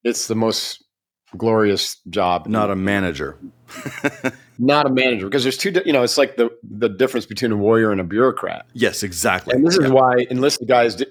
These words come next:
Speaker 1: couldn't stand the officers from the Naval Academy who were taught to be the bureaucrat first.
Speaker 2: Right.
Speaker 1: And that's what, you know, and I'm, and I'm thinking of a few people who made it to the highest levels.
Speaker 2: Yeah.
Speaker 1: <laughs> Right?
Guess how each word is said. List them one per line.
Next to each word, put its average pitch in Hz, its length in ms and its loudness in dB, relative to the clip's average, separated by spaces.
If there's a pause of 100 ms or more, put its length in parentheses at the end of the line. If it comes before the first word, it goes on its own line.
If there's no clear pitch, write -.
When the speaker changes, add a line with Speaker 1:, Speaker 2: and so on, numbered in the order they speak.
Speaker 1:
couldn't 123 180 -2
stand 117 520 0
the 107 80 0
officers 107 400 -2
from 101 180 -4
the 101 60 -2
Naval 127 260 2
Academy 101 380 0
who 98 100 -2
were 98 140 0
taught - 320 -2
to - 80 -8
be 104 100 -4
the 92 80 -6
bureaucrat 107 540 0 (100)
first. 113 440 0 (360)
Speaker 2:
Right. 85 320 -2
Speaker 1:
And 117 260 0
that's 120 220 2
what, 117 140 0 (100)
you 135 100 -2
know, 92 200 -2 (320)
and 127 100 2
I'm, 127 200 -2
and 131 100 2
I'm 107 140 0
thinking 120 280 0
of 95 80 -4
a 104 60 -2
few 120 260 0 (540)
people 147 260 0
who 104 340 -2
made 110 320 2
it 92 100 -6
to 98 60 -4
the 101 80 2
highest 107 360 0
levels. 92 400 0 (160)
Speaker 2:
Yeah. 98 240 0 (120)
Speaker 1:
<laughs> - 40 -20 (920)
Right? 127 320 0